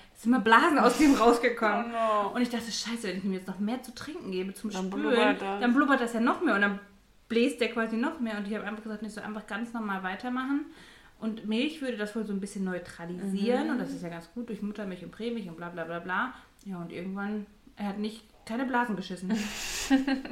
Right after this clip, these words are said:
Speaker 2: Das ist super.
Speaker 1: Aber ich dachte, ich ruf mal den Giftnotruf. Und die
Speaker 2: Mhm.
Speaker 1: waren sehr kompetent.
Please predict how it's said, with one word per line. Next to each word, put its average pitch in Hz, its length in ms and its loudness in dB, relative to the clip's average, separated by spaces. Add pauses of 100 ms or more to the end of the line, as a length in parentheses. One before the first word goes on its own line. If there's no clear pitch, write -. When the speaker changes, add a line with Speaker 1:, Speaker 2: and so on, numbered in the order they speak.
(960)
Speaker 2:
Das 208 200 -6
ist - 60 -12
super. 156 360 -14 (120)
Speaker 1:
Aber 233 180 4
ich 233 100 2 (220)
dachte, - 260 -10
ich 240 140 -10
ruf 247 120 -8
mal 262 120 -4
den 254 120 -6
Giftnotruf. 190 680 -12 (260)
Und 233 100 -2
die 233 80 2
Speaker 2:
Mhm. 202 40 0
Speaker 1:
waren 214 240 2
sehr 226 400 2
kompetent. 190 640 -8